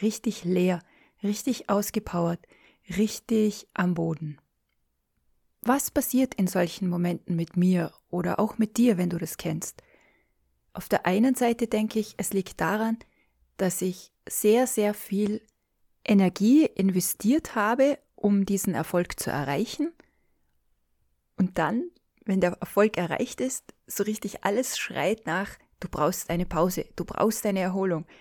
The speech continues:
du musst wieder zur Ruhe kommen. Das ist das Körperliche, was passiert, und das Emotionale ist,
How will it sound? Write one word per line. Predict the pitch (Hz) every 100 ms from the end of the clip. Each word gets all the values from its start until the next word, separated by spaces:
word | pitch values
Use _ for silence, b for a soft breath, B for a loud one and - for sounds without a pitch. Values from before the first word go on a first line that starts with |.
| B B
du | 214
musst | 202 202 262 - - -
wieder | 220 226 220 214 208 _ _ _ _ _ _ _ _ _ -
zur | - 226
Ruhe | 185 202
kommen. | 165 160 143 170 - b b b b b _ _ _ _ -
Das | 190
ist | 190 -
das | 170 -
Körperliche, | 170 185 240 240 247 240
was | 247 -
passiert, | 240 - 254 262 B B B
und | 196 185
das | -
Emotionale | 180 180 - 170 160 202 208
ist, | 226 - -